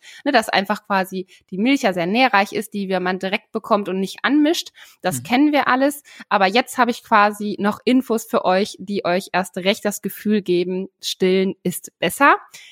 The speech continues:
Speaker 1: Denn Forscher aus Dublin haben festgestellt, dass diese Kunststoff-Babyflaschen bei der Zubereitung von Säuglingsnahrung mehr Mikroplastik freisetzen, als wir bislang gedacht haben.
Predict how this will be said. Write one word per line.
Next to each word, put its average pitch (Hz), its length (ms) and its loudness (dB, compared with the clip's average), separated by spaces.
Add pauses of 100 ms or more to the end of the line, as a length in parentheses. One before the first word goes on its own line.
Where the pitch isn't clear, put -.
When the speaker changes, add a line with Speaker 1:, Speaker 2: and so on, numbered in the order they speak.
(340)
Speaker 1:
Denn 302 220 4
Forscher 277 540 0
aus 214 240 0
Dublin 214 480 -2
haben 196 280 0
festgestellt, 202 920 -6
dass 214 320 -4
diese 214 240 -6
Kunststoff-Babyflaschen 220 1500 0 (260)
bei 202 100 4
der 214 160 0
Zubereitung 214 720 0
von 196 340 -4
Säuglingsnahrung 208 920 0
mehr 240 440 0
Mikroplastik 220 720 0
freisetzen, 208 800 -2
als 190 300 0
wir 196 140 -2
bislang 170 460 -4
gedacht 160 480 -6
haben. 85 340 -8